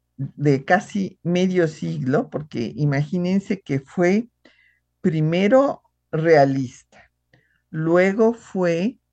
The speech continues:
trigarante, se unió al plan de Iguala con Iturbide, después se convirtió en iturbidista y después en anti-iturbidista,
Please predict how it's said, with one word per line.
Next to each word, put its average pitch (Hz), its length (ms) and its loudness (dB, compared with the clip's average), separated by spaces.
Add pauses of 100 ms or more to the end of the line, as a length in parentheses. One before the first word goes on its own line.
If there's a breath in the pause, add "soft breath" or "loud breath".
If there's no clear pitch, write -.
(1300)
trigarante, 165 1120 2 (200)
se - 160 -4
unió 139 600 2
al 127 240 4
plan 135 360 -4
de 139 120 0
Iguala 135 520 0
con 123 240 -6
Iturbide, 131 960 -4 (480)
después 190 260 -2
se 262 140 -2
convirtió 156 720 0
en 180 140 0
iturbidista 151 1400 -4 (460)
y 165 100 -4
después 170 540 2
en 180 260 0 (140)
anti-iturbidista, 143 1700 -2